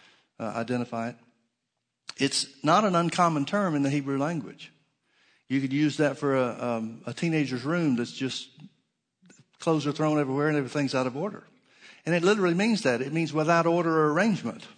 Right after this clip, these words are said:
And God's saying, "I didn't make it that way." Well, what caused it to be that way? Well, there are certain things that we can, uh, surmise or, or speculate on.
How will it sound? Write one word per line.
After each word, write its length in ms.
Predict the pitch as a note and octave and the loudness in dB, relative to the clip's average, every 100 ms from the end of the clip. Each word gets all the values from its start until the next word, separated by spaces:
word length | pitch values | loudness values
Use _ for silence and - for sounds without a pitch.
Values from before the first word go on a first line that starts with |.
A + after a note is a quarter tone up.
| _ _ _ _ _ _ _ _ _ _ - | _ _ _ _ _ _ _ _ _ _ -4
And 140 | D3+ | 2
God's 280 | E3+ A3+ - | 4 4 2
saying, 200 | F#3 E3+ | 0 2
"I 100 | G#3+ | 2
didn't 160 | G#3+ F3+ | 2 0
make 220 | A#3+ D3+ | 0 0
it 80 | - | 0
that 160 | A2 | 0
way." 260 | G#2+ F#2+ - - - | -2 -8 -12 -14 -6
Well, 120 | F3 | 0
what 200 | G#3 G#3 | 0 0
caused 320 | F#3 E3+ D3 | 0 0 0
it 100 | B2+ | -6
to 100 | A#2+ | -6
be 240 | A#2 A#3+ | -4 -4
that 260 | A#3+ G2 - | -4 -8 -8
way? 300 | G#2+ - A#2+ - _ _ _ _ _ - _ - | -14 -14 -18 -20 _ _ _ _ _ -20 _ 2
Well, 240 | F#3 G#3 | 4 4
there 200 | F3+ F3 | 4 2
are 60 | D#3+ | 2
certain 300 | A#3+ A#3 E3 | 0 -2 0
things 300 | F3+ F3 E3 | 0 0 0
that 100 | D3+ | -2
we 160 | D#3+ | -2
can, 340 | D#3+ D3 C#3 C3+ | 0 0 2 2
uh, 240 | B2+ A#2+ - _ _ _ _ _ _ _ _ - - - - _ | 0 -2 -8 _ _ _ _ _ _ _ _ -12 -12 -14 -20 _
surmise 760 | - - E3 D#3+ D3 D3 D#3 D3 | -6 0 4 4 4 4 0 -2
or, 200 | C3 B2+ | -2 -2
or 140 | B2+ | -4
speculate 560 | B2+ F#3+ F3+ C#3 B2 A2+ | -2 -2 0 0 0 0
on. 280 | A2 B2+ | -2 -4